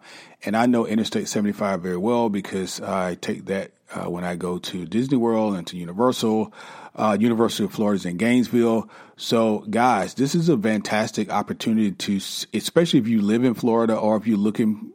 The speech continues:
you know, if you're going to the parks, for example, if you're going to Florida and you say, "Hey, I got an extra, some extra time and I'm not very far away," you know, ten bucks to go to this park. It looks, it looks pretty nice. And if you're a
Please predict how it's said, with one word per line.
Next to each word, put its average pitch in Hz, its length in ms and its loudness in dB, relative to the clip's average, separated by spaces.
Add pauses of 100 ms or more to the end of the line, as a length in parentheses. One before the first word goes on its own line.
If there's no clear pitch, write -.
you 165 100 4
know, 110 100 4
if 110 120 0
you're 165 100 6
going 139 220 4
to - 80 4
the 160 80 2
parks, 139 320 2
for 165 120 0
example, 143 440 0
if 117 40 -2
you're 120 120 0
going 120 180 0
to 117 60 -2
Florida 139 400 2 (400)
and 117 80 -2
you 135 60 4
say, 139 140 2
"Hey, 151 160 4
I 120 60 2
got 123 160 2
an 117 140 2
extra, 123 240 -2
some 113 160 0
extra 120 240 -2
time 127 480 0 (280)
and 107 140 -2
I'm 104 100 2
not 113 180 0
very 107 200 2
far 117 240 2
away," 131 400 2 (480)
you - 240 -2
know, 117 160 2
ten 139 280 2
bucks 131 320 2
to 113 100 0
go 110 180 0
to 113 140 -4
this 101 160 -2
park. 175 260 0
It 104 80 -2
looks, 170 240 0
it 110 100 -4
looks 147 200 -2
pretty 135 240 2
nice. 139 300 0
And 104 100 0
if 98 40 -4
you're 151 140 4
a 135 40 2